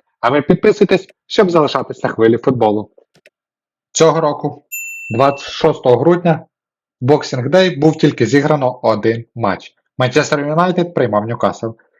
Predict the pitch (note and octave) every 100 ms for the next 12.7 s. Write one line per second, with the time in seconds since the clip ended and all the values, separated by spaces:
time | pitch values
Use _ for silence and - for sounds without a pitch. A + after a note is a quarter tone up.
0 | _ F3+ G3 A#3+ G#3+ F#3+ E3+ F3+ D3+ D3+
1 | G#2 - - - D#3 - E3+ D3 D#3 D#3
2 | D#3 _ _ _ _ _ - D#3 D#3 C3
3 | A#2 B2 B2+ A#2 G2+ - A#2+ - - -
4 | D#3+ G#3 - F3 D3+ E3 D#3+ D#3+ D#3+ D3
5 | D#3 D3+ C#3 - G#2 G#2+ G#2 A#2 C3+ C#3+
6 | C#3 - A#2+ C3 C3 C#3+ A#2 A2+ A2+ A#2+
7 | A#2 G#2+ - _ _ _ - F3 G3 F#3+
8 | D#3+ - _ - - - D3 B2+ B2 B2+
9 | D#3+ E3 E3 - - C3+ - A2 G#2+ A#2+
10 | A#2+ - G2+ A2 A2 C3+ B2+ - _ _
11 | _ - C#3 - G#2 A2+ A2+ C3+ A#2 A2
12 | G2+ G#2+ B2+ C3 A2+ -